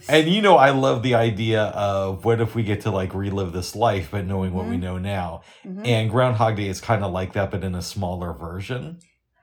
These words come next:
Speaker 2: Right.
Speaker 1: But it's not just that. It's also funny, and a lot of people mistake it for a love story.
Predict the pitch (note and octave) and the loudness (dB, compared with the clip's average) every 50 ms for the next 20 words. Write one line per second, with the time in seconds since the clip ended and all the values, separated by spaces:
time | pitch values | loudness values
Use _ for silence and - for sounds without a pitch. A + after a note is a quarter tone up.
0 | _ _ - G3 G3 F#3+ F#3 - - - - - - _ _ - C3 A#2+ G2+ D3 | _ _ -10 -6 -4 -4 -4 -6 -8 -16 -20 -20 -20 _ _ -8 -6 0 2 4
1 | C3+ B2 A#2+ A#2 A2+ - - - _ _ _ _ _ _ _ _ _ _ _ _ | 4 4 4 2 0 -4 -8 -16 _ _ _ _ _ _ _ _ _ _ _ _
2 | _ _ _ _ _ _ _ _ _ _ _ _ _ _ _ _ - E3 D3+ B2+ | _ _ _ _ _ _ _ _ _ _ _ _ _ _ _ _ 2 2 4 4
3 | - D3+ D#3+ F3 D#3+ D#3 C#3+ - C#3 B2+ A#2+ A#2+ - A#2 F#2+ F2+ F#2 G2+ G2+ - | 2 2 4 4 6 4 4 4 2 2 2 2 2 0 0 0 -2 -6 -6 -6
4 | - G#2 A2 A#2+ A#2 - - G#2 F#2 - - - A#2 G#2+ G#2 G2 G2 G2+ G2+ F#2+ | -2 0 0 0 0 0 -2 -4 -6 -6 -4 -2 -2 -2 0 -2 -4 -4 -4 -4
5 | F#2+ G2 F#2+ - - - _ _ _ _ _ _ - A#2+ A#2 G#2+ G#2 G2+ G2+ G2 | -4 -6 -8 -10 -14 -20 _ _ _ _ _ _ -6 -4 -2 -2 -2 -2 -2 -2
6 | G2 G2 G2 F#2+ F#2+ F#2+ F#2+ G2 G2+ - - _ _ _ - _ _ _ _ _ | -4 -4 -4 -6 -6 -6 -8 -8 -10 -10 -14 _ _ _ -20 _ _ _ _ _
7 | _ _ _ _ _ _ _ _ _ _ _ _ _ _ _ _ _ _ _ - | _ _ _ _ _ _ _ _ _ _ _ _ _ _ _ _ _ _ _ 0
8 | B2 A#2 A#2+ B2 C3 C3+ C#3 C3 - C#3 C#3 C3 - C3 A#2+ A2+ A2 G2 - - | 2 2 4 2 2 2 0 -2 -4 -4 -2 0 0 0 2 2 0 -2 -4 -4
9 | - - A2+ G#2+ G#2+ - B2 A2+ - - - G#2+ G#2 G2 F#2+ E2+ F2 F2 F#2 G2 | -2 0 0 0 0 -2 -4 -6 -6 -4 -2 0 0 0 0 -2 -2 -4 -4 -4
10 | F#2+ - - - - A2+ G2+ G#2+ A2 A2+ A#2 A#2+ B2 - - | -6 -8 -8 -6 -4 -4 -4 -4 -4 -6 -6 -8 -10 -12 -16